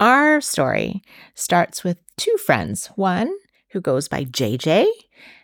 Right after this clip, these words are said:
and another one who goes by W W. And they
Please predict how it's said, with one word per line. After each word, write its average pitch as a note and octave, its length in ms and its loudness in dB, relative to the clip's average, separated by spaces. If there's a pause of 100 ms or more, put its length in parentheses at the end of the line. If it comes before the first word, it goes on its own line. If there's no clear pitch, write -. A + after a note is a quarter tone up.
(140)
and D3+ 120 -2
another D3 320 0
one D3+ 220 2
who G3 100 2
goes D3+ 300 0
by A3+ 300 0
W D3+ 400 -6
W. C#4 540 2 (640)
And A#3+ 160 -4
they C#4+ 200 0